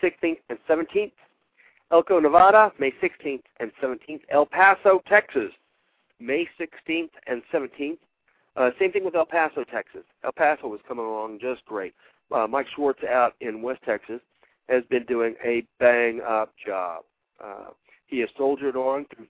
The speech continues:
thick and thin. Uh, uh, his heart tried to go weak on him, and, uh,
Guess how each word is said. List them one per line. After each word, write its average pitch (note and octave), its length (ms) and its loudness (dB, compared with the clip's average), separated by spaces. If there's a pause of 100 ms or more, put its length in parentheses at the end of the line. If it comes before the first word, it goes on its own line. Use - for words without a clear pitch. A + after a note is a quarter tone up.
thick C#3 160 -8
and A#2 100 -16 (100)
thin. A#2+ 380 -4 (520)
Uh, F#2+ 340 -4 (880)
uh, G#2 200 -8
his B2+ 160 -4
heart E3 360 4 (600)
tried D#3+ 180 -6
to C3+ 80 -18
go D#3 180 0
weak C#3 320 -4
on C3+ 160 -4
him, D3+ 120 -10 (300)
and, G#2+ 320 -16
uh, G#2 140 -10